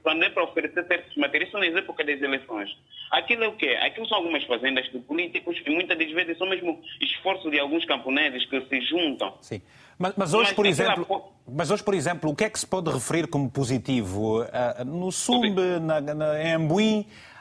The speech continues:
Speaker 2: há universidades, há institutos superiores, ah,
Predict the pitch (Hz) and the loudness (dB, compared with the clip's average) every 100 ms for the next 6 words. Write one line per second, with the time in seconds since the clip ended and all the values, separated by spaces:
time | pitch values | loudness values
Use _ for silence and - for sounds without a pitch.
0 | - 170 170 - 170 165 131 - 143 156 | 0 4 4 2 2 2 0 0 2 2
1 | 151 127 98 123 131 127 120 123 139 131 | 2 0 0 2 4 2 0 -2 -2 -2
2 | - 110 113 117 135 120 104 90 82 104 | -4 -4 0 2 4 2 0 -2 -4 -2
3 | 107 101 | 0 -2